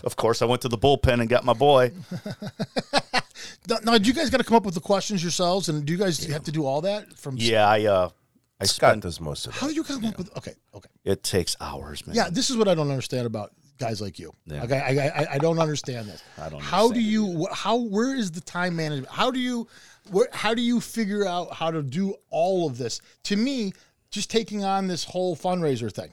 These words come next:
Speaker 1: Yeah.
Speaker 2: that's enough.
Speaker 1: It's
Speaker 2: Like, that's, that would be enough for me. I'd be like, "All right, I'm,
Speaker 1: I
Speaker 2: I'm booked."
Speaker 1: yeah,
Speaker 2: You know,
Speaker 1: I
Speaker 2: like, you're, you're, you're, you're working. You have a job, too.
Speaker 1: Do.
Speaker 2: So you have a full-time job. You have a band you're in.
Speaker 1: Yeah.
Speaker 2: You do a podcast.
Speaker 1: Yeah.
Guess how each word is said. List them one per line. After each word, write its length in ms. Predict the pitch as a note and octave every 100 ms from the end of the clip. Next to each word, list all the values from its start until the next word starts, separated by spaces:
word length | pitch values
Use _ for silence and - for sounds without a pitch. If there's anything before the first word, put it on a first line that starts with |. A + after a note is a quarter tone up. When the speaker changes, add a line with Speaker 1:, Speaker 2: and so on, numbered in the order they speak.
| _ -
Speaker 1:
Yeah. 240 | E2 E2 - _
Speaker 2:
that's 160 | - -
enough. 360 | C#4+ C#4 - - _ _
Speaker 1:
It's 200 | F#2 -
Speaker 2:
Like, 160 | G#3+ A3+
that's, 220 | B3 A#3
that 140 | G#3 B3+
would 100 | B3
be 100 | C4
enough 280 | B3+ B3+ C4
for 80 | C4+
me. 160 | G#3+ E3+
I'd 120 | F3+
be 100 | G3+
like, 180 | G#3 F#3+
"All 80 | A#3+
right, 120 | B3+
I'm, 240 | G#3+ F3+ F#3
Speaker 1:
I 40 |
Speaker 2:
I'm 140 | F3+ D#3
booked." 420 | G#3+ C4 - - -
Speaker 1:
yeah, 240 | - - -
Speaker 2:
You 120 | G3
know, 100 | G3+
Speaker 1:
I 140 | A3+
Speaker 2:
like, 180 | A3+ G#3 - - - -
you're, 220 | A3 C4
you're, 240 | G#3 C4
you're, 220 | A3+ G#3+ G#3
you're 140 | E3+ D#3
working. 460 | D3+ G3 G#3 A#3
You 60 | G#3+
have 100 | E3
a 40 |
job, 460 | A#2 D3 B2+ E3+ G3
too. 340 | - D#3+ A3+ -
Speaker 1:
Do. 360 | - F#2 G2+ G#2+ _ _ -
Speaker 2:
So 140 | F#3+
you 80 | F#3+
have 180 | F#3+ E3+
a 60 |
full-time 480 | C#3 G#3+ C4 C4 B3+
job. 360 | F3 D#3+ E3 F3
You 180 | D#3+ D#3+
have 220 | D#3 D3 D3
a 100 | C3+
band 400 | A2+ E3 G#3+ G3
you're 160 | G3
in. 240 | D#3+ D3+ F3 _
Speaker 1:
Yeah. 120 | D#3+ D3+
Speaker 2:
You 180 | D3 C#3
do 380 | B2 E3+ D#3 - -
a 120 | C#3
podcast. 800 | - D#3+ G#3 - G#3 G#3 - -
Speaker 1:
Yeah. 140 | E2+